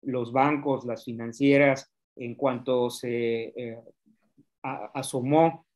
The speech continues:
la crisis por el covid diecinueve para ofrecer facilidades de cumplimiento de pago a sus, eh, eh, deudores, fue muy importante para que,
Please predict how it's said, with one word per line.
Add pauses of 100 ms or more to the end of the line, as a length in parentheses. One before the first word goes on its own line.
la
crisis
por
el
covid
diecinueve (260)
para
ofrecer
facilidades
de (100)
cumplimiento
de
pago (320)
a
sus,
eh,
eh,
deudores, (280)
fue
muy
importante (200)
para
que,